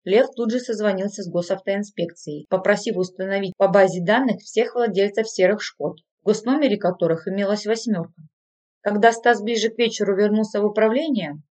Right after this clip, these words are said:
он увидел Гурова, сидящим за столом с листами каких-то принтерных распечаток. «Что изучаем?» Плюхнувшись на свое место, небрежно поинтересовался Кричко.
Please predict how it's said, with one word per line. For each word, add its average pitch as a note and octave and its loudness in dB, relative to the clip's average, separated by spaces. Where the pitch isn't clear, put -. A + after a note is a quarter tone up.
он G#3 2
увидел G#3+ 0
Гурова, G3+ -2
сидящим B3 2
за A#3+ 0
столом A3+ 0
с A#3 -12
листами A3 0
каких-то F#3+ -4
принтерных F#3 -4
распечаток. F3 -6
«Что G3 2
изучаем?» A3+ 0
Плюхнувшись G#3 -2
на G#3 0
свое G3+ 0
место, A3 0
небрежно F3 -2
поинтересовался E3+ -4
Кричко. D#3+ -10